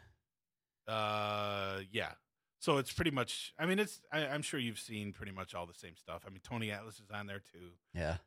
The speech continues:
Speaker 1: Um, so I haven't watched it yet, but, uh, but one guy that at, at least so far, and, and if people don't know what we're talking about, there's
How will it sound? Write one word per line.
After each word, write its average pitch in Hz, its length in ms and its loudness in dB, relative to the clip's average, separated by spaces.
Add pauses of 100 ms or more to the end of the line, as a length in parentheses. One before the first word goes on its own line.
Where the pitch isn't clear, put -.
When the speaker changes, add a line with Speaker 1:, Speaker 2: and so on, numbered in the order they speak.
Speaker 1:
Um, 98 580 2
so 135 120 0
I 117 100 6
haven't 113 200 0
watched 90 280 -4
it 78 120 -20
yet, 76 160 -10 (140)
but, 98 180 -4 (100)
uh, 98 160 0 (280)
but 165 100 4
one 220 160 10
guy 170 200 12
that 123 300 4 (360)
at, 139 220 0
at 151 180 4
least 165 200 4
so 143 120 6
far, 123 520 8 (180)
and, 156 160 4
and 165 160 6
if 160 100 4
people 185 200 4
don't 160 140 6
know 139 100 6
what 131 80 4
we're 120 80 4
talking 117 320 2
about, 92 240 0
there's 101 400 -4